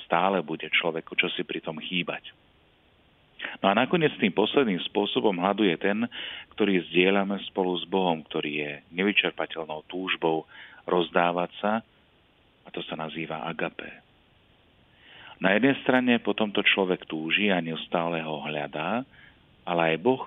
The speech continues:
ktorý je láska, túži, ba dychtivo túži po človeku, hľadá ho. A tam, kde si. Ukázal nám to aj sám Pán Ježiš na kríži počas agónie, keď prosil, aby mu dali piť.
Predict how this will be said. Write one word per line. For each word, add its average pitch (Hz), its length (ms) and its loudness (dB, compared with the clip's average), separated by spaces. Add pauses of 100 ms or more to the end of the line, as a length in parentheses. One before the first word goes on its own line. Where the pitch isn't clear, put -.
ktorý 71 320 -6
je - 0 -
láska, 80 480 -6
túži, 104 400 -4
ba 104 160 0
dychtivo 80 560 -6
túži 95 320 -6
po 78 80 -14
človeku, 78 560 -4 (400)
hľadá 85 480 -2
ho. - 160 -16 (800)
A 87 80 -10
tam, 85 240 -6
kde 82 320 -8
si. - 160 -16 (1800)
Ukázal 123 400 4
nám 139 160 4
to 117 160 4
aj 101 240 2
sám 95 240 2
Pán 92 160 2
Ježiš 80 560 2
na 87 160 0
kríži 82 480 0
počas 85 320 -4
agónie, 82 640 -2 (560)
keď - 160 0
prosil, 92 640 -4
aby 87 160 -4
mu 82 160 -6
dali 80 240 -2
piť. 69 240 -10